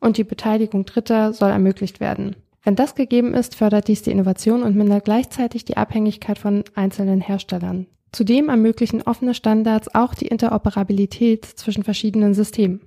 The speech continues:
Wenn ihr noch mehr über offene Standards wissen wollt, dann legen wir euch einen Blogpost von Code for Germany ans Herz, den wir auch in den Shownotes verlinkt haben.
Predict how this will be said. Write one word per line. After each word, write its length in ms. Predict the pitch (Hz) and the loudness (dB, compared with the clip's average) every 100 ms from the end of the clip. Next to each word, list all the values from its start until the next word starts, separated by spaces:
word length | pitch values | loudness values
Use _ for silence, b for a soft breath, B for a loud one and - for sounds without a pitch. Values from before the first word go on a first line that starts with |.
| b b | b b
Wenn 100 | 208 | 2
ihr 60 | 208 | 2
noch 160 | 208 | 2
mehr 180 | 233 247 | 2 2
über 200 | 208 - | 0 0
offene 220 | - 196 | 0 -2
Standards 640 | - - 247 294 285 - | -4 -2 0 0 -2 -2
wissen 220 | 269 269 254 | -4 -2 0
wollt, 220 | 254 208 | 0 0
dann 100 | 190 | 0
legen 260 | 202 214 | 0 -2
wir 100 | 214 | -2
euch 340 | 202 202 294 262 | 0 -2 -2 0
einen 320 | 196 196 190 | 2 4 2
Blogpost 640 | 202 208 - 233 220 214 | 0 -2 0 0 0 0
von 320 | - 196 196 | -2 0 0
Code 280 | - 208 214 | 0 -2 -2
for 120 | 208 | -4
Germany 460 | 185 208 226 254 262 | -2 0 0 0 -2
ans 220 | 247 - | -4 -2
Herz, 260 | 226 226 - | -2 -2 -2
den 180 | 208 196 | 0 0
wir 140 | 190 | -2
auch 100 | 190 | -2
in 60 | 185 | -2
den 100 | 185 | 0
Shownotes 420 | 196 196 190 - | 0 0 0 0
verlinkt 380 | 196 185 - 196 | 2 2 -2 -8
haben. 220 | 190 | -10